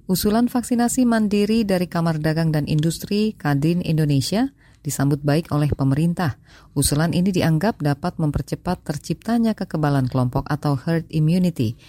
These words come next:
Namun, sejumlah pihak khawatir vaksinasi mandiri dapat mengganggu program vaksinasi massal dari pemerintah. Lantas, apa solusinya? Bagaimana pula pengawasan vaksinasi mandiri ini agar tidak disalahgunakan? Berikut laporan khas K B R yang disusun Wahyu Setiawan.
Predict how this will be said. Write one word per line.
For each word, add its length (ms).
Namun, 320
sejumlah 480
pihak 240
khawatir 640
vaksinasi 640
mandiri 400
dapat 320
mengganggu 560
program 480
vaksinasi 560
massal 400
dari 240
pemerintah. 560
Lantas, 400
apa 240
solusinya? 720
Bagaimana 400
pula 240
pengawasan 560
vaksinasi 560
mandiri 400
ini 160
agar 400
tidak 400
disalahgunakan? 1040
Berikut 320
laporan 400
khas 160
K 160
B 160
R 160
yang 240
disusun 560
Wahyu 480
Setiawan. 720